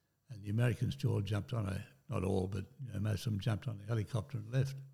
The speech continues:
and left their soldiers behind, uh, to be taken by the enemy and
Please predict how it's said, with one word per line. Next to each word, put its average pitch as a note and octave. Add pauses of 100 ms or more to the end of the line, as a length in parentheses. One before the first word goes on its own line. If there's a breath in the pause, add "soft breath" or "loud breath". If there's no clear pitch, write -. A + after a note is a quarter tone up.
(500 soft breath)
and A2+
left A2+
their A#2
soldiers A2
behind, G2+ (840)
uh, G#2
to A2+
be G2+
taken A2
by G2+
the G2+
enemy G#2+
and F#2